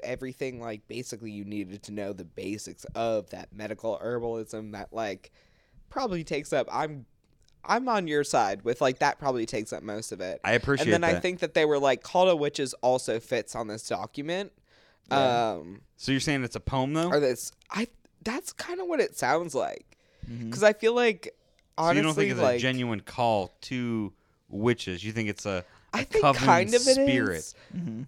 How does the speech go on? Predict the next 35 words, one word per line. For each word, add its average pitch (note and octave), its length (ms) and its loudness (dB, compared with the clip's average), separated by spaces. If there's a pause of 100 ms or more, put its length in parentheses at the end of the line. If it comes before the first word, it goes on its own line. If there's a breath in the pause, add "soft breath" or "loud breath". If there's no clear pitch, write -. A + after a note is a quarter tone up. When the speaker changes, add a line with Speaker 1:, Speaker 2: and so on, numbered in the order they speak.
(300)
Speaker 1:
Yeah, E3+ 680 0
but E3+ 140 2
I G#3 80 4
think A#3 240 -4
it's, C4+ 220 -6
like, A3+ 240 0
it's - 200 -4
a G3+ 80 -2
call B2 720 4 (120)
in, B2+ 220 -6
like, A#2 460 -2
in D3+ 140 -8
the C3+ 120 -4
poem D3+ 540 -6
way G2+ 380 -10
and C3 220 -8
not C3+ 340 0
in, C3 160 -4
like, A2 460 -4
uh, A2+ 340 0
"Yo, C#3 340 2
this C3+ 300 -8
is - 80 -16
what F#3 140 -2
we D#3+ 80 -10
gotta B2+ 260 -2
do." A2 540 -6 (380 soft breath)
Because E3 320 -6
I E3 100 0
feel F#3+ 160 -6
like B3+ 120 -8
medical C3+ 500 -4
herbalism G2+ 720 -6
is, A#2 160 -12
like, E2 420 -6